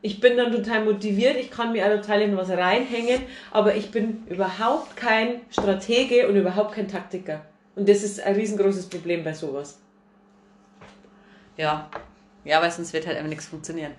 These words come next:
Speaker 1: Ja, also das ist sowas, ich leb, also ich hab, ich leb einfach mir war schon nie so krass bewusst, aber wenn ich über sowas nachdenk, sorry, ich bin einfach jemand, der in den Tag hineinlebt, mir ist ja jegliche Spekulation schon zu blöd.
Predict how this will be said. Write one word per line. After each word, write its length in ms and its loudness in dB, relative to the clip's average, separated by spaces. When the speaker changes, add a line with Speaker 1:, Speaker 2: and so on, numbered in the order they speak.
Speaker 1:
Ja, 420 2
also 200 2
das 160 0
ist 120 -4
sowas, 240 2
ich 160 -4
leb, 240 4
also 180 0
ich 80 -2
hab, 320 -4
ich 280 -8
leb 320 2
einfach 340 0
mir 80 -2
war 80 8
schon 240 2
nie 220 4
so 100 0
krass 320 2
bewusst, 320 -2
aber 120 -6
wenn 120 4
ich 80 0
über 140 2
sowas 380 2
nachdenk, 640 0
sorry, 240 0
ich 180 -6
bin 140 0
einfach 260 2
jemand, 320 2
der 80 4
in 60 2
den 100 4
Tag 240 4
hineinlebt, 500 2
mir 120 4
ist 80 2
ja 80 6
jegliche 320 0
Spekulation 680 -2
schon 140 -4
zu 80 -16
blöd. 280 -6